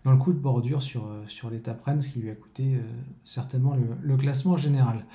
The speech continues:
Euh, on enchaîne, les gars, si vous le voulez bien, du coup, avec le, le Tour de Valence. Alors, Greg, après la, la deuxième étape, si je dis pas de bêtises, on s'attendait à un,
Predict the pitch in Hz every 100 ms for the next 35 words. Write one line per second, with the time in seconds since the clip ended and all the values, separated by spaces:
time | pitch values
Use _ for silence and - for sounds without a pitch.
0 | - - - - 160 160 170 185 190 -
1 | 208 202 190 170 175 - 156 151 156 175
2 | 156 175 185 196 196 185 135 135 180 131
3 | 123 127 127 120 120 120 123 127 240 220
4 | 156 143 139 175 180 - - - 127 120
5 | 127 151 196 151 131 165 139 110 104 104
6 | 104 113 190 202 165 139 131 147 131 -
7 | 110 117 - 131 127 131 202 180 123 -
8 | 117 123 139 139 110 101 110